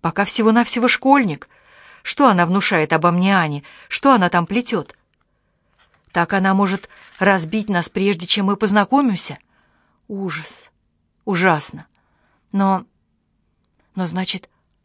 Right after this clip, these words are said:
Аня тоже обо мне думает, не только я о ней. Я это чувствовал, всегда чувствовал.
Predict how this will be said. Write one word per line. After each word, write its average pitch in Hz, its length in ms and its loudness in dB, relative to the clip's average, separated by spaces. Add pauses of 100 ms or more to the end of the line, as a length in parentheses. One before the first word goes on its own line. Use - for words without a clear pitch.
(200)
Аня 175 300 0
тоже 262 400 -2
обо 220 200 0
мне 208 300 0
думает, 165 560 -4 (420)
не 165 140 -4
только 277 340 0
я 269 260 2
о 170 60 0
ней. 170 380 -6 (760)
Я 175 220 0
это 165 160 -6
чувствовал, 175 640 -8 (380)
всегда 185 500 -2
чувствовал. 170 600 -6